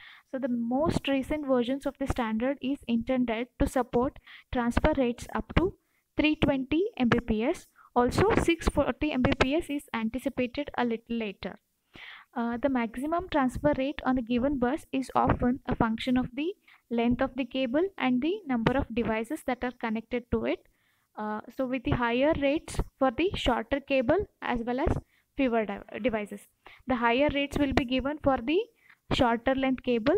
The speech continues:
and the number of devices should be minimum. Uh, so devices that are connected to the S C S I bus are not part of the address space of the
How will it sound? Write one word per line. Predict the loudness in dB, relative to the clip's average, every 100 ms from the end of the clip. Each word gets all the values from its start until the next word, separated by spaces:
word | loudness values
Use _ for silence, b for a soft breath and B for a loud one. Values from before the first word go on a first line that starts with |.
| 2
and | -2 -4 _ _ -6
the | -2
number | 0 0 0
of | -2 -4
devices | -2 -2 -2 -4 -6 -4
should | -2 0
be | -2 -2 _ 0
minimum. | 2 2 -2 -8 -16 _ _ _ _ _ -20 _ _ _ _ _ _ _ _ _ _ B B B B -4
Uh, | -2 0
so | 2 0
devices | 2 0 2 2 0 0
that | 0 0
are |
connected | 0 0 0 0 -6 -2
to | 2
the | 2 2 -4
S | -8 -4
C | -6
S | -2
I | -2
bus | 0 -2 -4 -2 -2
are | 0
not | 0 -2 -2
part | -2 0
of | -2 -4
the | -6 -4
address | -6 -2 -4 -2
space | 0 0 -2 -4
of | -6
the | -6 -8